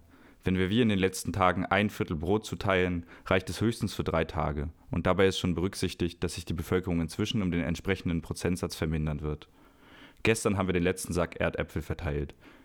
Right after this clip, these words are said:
In drei Tagen, Genossen, hat niemand mehr etwas in den Mund zu stecken. Die Republik ist zum Hungertod verurteilt."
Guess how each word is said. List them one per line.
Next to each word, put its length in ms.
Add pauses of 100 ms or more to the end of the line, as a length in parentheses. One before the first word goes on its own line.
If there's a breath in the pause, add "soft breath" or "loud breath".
(140 loud breath)
In 80
drei 220
Tagen, 320
Genossen, 480
hat 140
niemand 340
mehr 100
etwas 240
in 60
den 100
Mund 160
zu 120
stecken. 380 (340 loud breath)
Die 60
Republik 400
ist 120
zum 160
Hungertod 360
verurteilt." 640